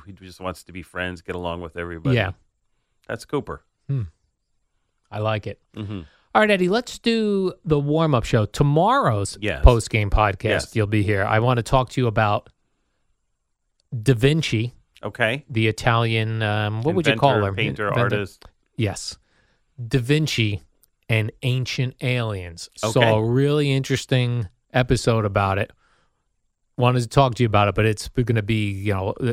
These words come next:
Speaker 2: it'll be the main topic.
Speaker 1: All right.
Speaker 2: So we'll do that tomorrow.
Speaker 1: Now, should I do research?
Speaker 2: You don't have to do research.
Speaker 1: Okay.
Speaker 2: If you'd love to read up on Da Vinci, uh, like a Wikipedia situation,
Speaker 1: Mm-hmm.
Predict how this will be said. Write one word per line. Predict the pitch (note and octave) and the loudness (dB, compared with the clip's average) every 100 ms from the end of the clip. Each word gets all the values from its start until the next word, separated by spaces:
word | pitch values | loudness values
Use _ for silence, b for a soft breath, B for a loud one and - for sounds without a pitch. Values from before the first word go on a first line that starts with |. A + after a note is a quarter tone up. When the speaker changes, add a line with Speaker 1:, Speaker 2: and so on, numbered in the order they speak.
| - | -2
Speaker 2:
it'll | A2+ G#2 | -2 2
be | A2+ | 2
the | G2+ | 2
main | G#2 G#2+ G#2+ G#2 G2+ | 0 -2 -2 -4 -6
topic. | - G#2+ G2 F#2+ - G2 | -2 0 0 -4 -6 -4
Speaker 1:
All | G#2 | 0
right. | B2 A2+ - _ | 2 0 -4 _
Speaker 2:
So | - | 0
we'll | G#2+ | 0
do | A2 B2 | 2 2
that | A#2 G#2 | 2 0
tomorrow. | - A#2 A#2 B2+ A#2+ | -2 0 2 2 2
Speaker 1:
Now, | A2 | 0
should | B2 A#2 | 2 0
I | |
do | A2+ A#2+ | 0 -4
research? | A2 A#2 C3+ - F2 - - - - | -4 -4 -6 -6 -8 -8 -18 -18 -6
Speaker 2:
You | C#4+ | -2
don't | A#3+ | 0
have | G3+ | 0
to | D#3 | -2
do | D#3 | 0
research. | C#3 C#3+ C3+ - - | 0 -2 -4 -6 -8
Speaker 1:
Okay. | C3+ C3 E3 | -4 2 2
Speaker 2:
If | D3+ | 2
you'd | C3+ | 2
love | C#3 C3+ | 0 0
to | C3+ | -2
read | B2+ B2+ B2+ B2+ - | 0 0 -2 -6 -2
up | B2+ - | -2 2
on | B2 B2 B2 B2 | 2 2 0 0
Da | A#2+ | 0
Vinci, | A#2 B2 A#2+ D3+ D3 - _ _ _ | 2 0 0 -4 -4 -12 _ _ _
uh, | A#2 A2 | 0 2
like | A2 G#2+ | 0 2
a | |
Wikipedia | A2 G#2+ A2+ A2+ - B2 B2 B2 | 0 0 -4 -4 -2 -2 -2 -2
situation, | C#3 C3+ C3+ C3 C3+ | -2 -2 0 0 0
Speaker 1:
Mm-hmm. | C#3+ | -4